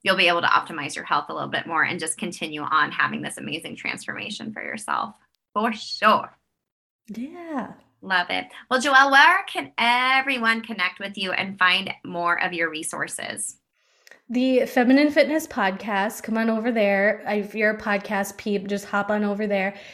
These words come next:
Speaker 2: And then I will also leave a link for a free cycle syncing web class,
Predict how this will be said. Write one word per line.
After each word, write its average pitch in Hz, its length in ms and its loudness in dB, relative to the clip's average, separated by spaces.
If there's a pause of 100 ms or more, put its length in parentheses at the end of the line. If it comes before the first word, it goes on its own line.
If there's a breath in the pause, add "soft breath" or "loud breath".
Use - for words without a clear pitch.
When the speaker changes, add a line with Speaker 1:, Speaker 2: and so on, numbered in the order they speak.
(120)
Speaker 2:
And 254 140 6
then 277 120 6
I 262 160 4
will 254 200 4
also 277 580 2
leave 240 360 -2
a 233 140 0
link 208 340 0
for 220 220 -4
a 214 160 -2
free 214 640 0
cycle 202 420 0
syncing 196 580 -2
web 185 380 0
class, - 440 -4